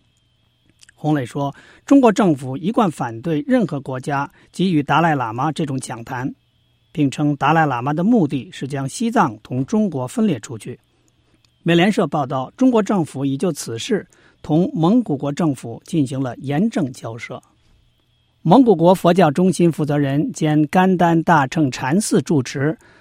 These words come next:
登贝尔勒表示，达赖喇嘛的到访是纯粹的宗教之旅，其访问是应蒙古广大佛教信众及佛教僧侣之请求。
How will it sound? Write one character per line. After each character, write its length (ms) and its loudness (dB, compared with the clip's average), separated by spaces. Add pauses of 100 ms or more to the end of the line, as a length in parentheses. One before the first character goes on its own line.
(100)
登 300 4
贝 220 2
尔 200 -6
勒 180 4
表 240 -6
示， 300 -8 (320)
达 160 6
赖 140 8
喇 120 0
嘛 140 0
的 100 -2
到 220 2
访 400 -6
是 320 -4
纯 260 0
粹 200 0
的 100 -6
宗 240 0
教 180 2
之 160 -4
旅， 240 -6 (680)
其 180 2
访 260 2
问 220 2
是 160 -2
应 200 4
蒙 220 4
古 180 0
广 300 -4
大 220 0
佛 180 -4
教 160 -2
信 320 0
众 180 -2 (160)
及 300 0
佛 220 -4
教 200 -2
僧 320 2
侣 180 0
之 140 -4
请 220 -6
求。 260 -10